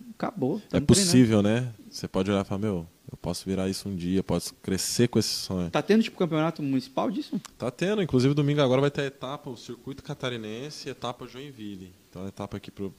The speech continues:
Speaker 2: pras cidades aqui do, do norte do
Speaker 1: Isso, mas sem
Speaker 2: estado e
Speaker 1: público.
Speaker 2: tal. Sem público.
Speaker 1: Ah, que triste, cara.
Speaker 2: Por enquanto, né?
Speaker 1: Porque deve ser uma vibe massa,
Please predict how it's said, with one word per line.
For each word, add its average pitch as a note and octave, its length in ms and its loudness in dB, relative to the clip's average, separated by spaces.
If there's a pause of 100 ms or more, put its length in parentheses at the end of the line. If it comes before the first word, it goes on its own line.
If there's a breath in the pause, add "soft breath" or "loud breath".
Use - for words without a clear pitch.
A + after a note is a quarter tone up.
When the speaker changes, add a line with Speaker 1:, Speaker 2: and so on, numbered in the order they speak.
(100)
Speaker 2:
pras F#2 160 -8
cidades F#2 460 -6
aqui F#2+ 220 -8
do, F2+ 380 0 (220)
do F2+ 160 -2
norte F2 340 0
do - 60 0
Speaker 1:
Isso, A#2+ 160 0
mas A#2+ 120 4
sem F2 120 2
Speaker 2:
estado F2+ 80 0
e - 20 0
Speaker 1:
público. B2 220 0
Speaker 2:
tal. F#2+ 140 -4 (680 soft breath)
Sem - 240 -6
público. F2+ 560 -4
Speaker 1:
Ah, C3+ 220 -6
que - 80 -20
triste, B2 340 -2
cara. A2 160 -2
Speaker 2:
Por F#2 80 0
enquanto, F#2 500 -4
né? F#2 180 -4
Speaker 1:
Porque - 180 0
deve D3+ 180 6
ser - 120 -2
uma C3+ 160 4
vibe B2 300 2
massa, A#2 360 0